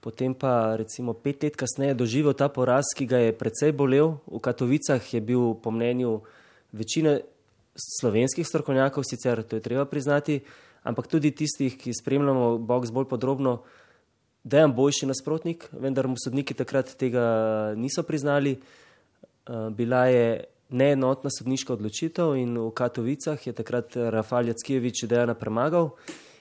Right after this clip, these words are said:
In, eh, morda bi se takrat lahko tudi končala njegova kariera, vendar pa je očitno imel vseeno tako dobrega menedžerja,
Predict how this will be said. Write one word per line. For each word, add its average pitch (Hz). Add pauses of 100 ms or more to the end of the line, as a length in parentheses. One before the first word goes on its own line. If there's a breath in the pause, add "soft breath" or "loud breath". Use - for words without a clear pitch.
(140 loud breath)
In, 143
eh, 139
morda 139
bi 151
se -
takrat 143
lahko 135
tudi 131
končala 123
njegova 117
kariera, 131
vendar 143
pa 147
je 131
očitno 139
imel 135
vseeno 147 (180)
tako 127
dobrega 127
menedžerja, 139